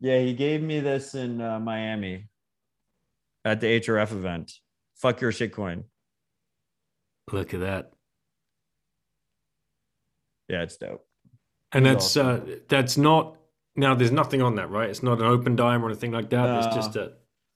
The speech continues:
Speaker 1: This was before his latest auction.
Speaker 2: Right.
Speaker 1: I
Speaker 2: Which
Speaker 1: think,
Speaker 2: went
Speaker 1: like,
Speaker 2: really
Speaker 1: this was,
Speaker 2: well.
Speaker 1: I think this was, like, kind of his test.
Speaker 2: Right.
Speaker 1: <laughs> He, he gave me, he gave me the test, but he's awesome.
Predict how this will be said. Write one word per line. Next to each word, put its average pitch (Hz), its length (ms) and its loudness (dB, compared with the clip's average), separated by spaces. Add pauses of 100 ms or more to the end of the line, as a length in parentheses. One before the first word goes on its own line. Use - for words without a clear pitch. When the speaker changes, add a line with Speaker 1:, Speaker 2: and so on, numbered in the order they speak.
(100)
Speaker 1:
This 143 160 -2
was 185 140 -2
before 165 440 2
his 139 200 4
latest 131 380 4
auction. 110 480 -2 (800)
Speaker 2:
Right. 110 320 -2 (760)
Speaker 1:
I - 80 4
Speaker 2:
Which 165 100 6
Speaker 1:
think, 170 120 6
Speaker 2:
went - 100 10
Speaker 1:
like, 170 100 6
Speaker 2:
really 160 120 8
Speaker 1:
this 131 60 8
was, 170 140 10
Speaker 2:
well. 190 280 2 (500)
Speaker 1:
I 147 80 4
think 175 180 4
this 180 160 2
was, 175 100 0
like, 147 180 6
kind 139 220 2
of 127 80 2
his 117 160 2
test. 131 580 0 (1000)
Speaker 2:
Right. 113 320 -2
Speaker 1:
<laughs> - 60 -20 (800)
He, 117 1080 -6
he 120 100 -4
gave 120 200 0
me, 117 140 -6
he 131 100 -2
gave 131 160 2
me 131 80 2
the 117 80 -2
test, 127 400 -2
but 104 260 -2
he's 117 220 -6
awesome. 87 420 -8